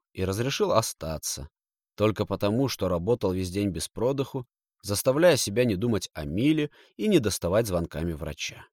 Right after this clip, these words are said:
В итоге гадёныш воспользовался моим душевным раздраем и физической слабостью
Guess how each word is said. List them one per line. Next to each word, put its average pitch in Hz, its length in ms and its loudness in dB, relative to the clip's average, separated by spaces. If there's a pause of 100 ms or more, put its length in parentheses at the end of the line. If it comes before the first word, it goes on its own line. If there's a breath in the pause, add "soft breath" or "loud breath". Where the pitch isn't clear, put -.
(420)
В 80 180 -8
итоге 120 300 2
гадёныш 104 560 0
воспользовался 101 760 0
моим 92 260 0
душевным 85 540 -4
раздраем 107 640 -2 (360)
и 98 100 -4
физической 139 540 2
слабостью 139 800 0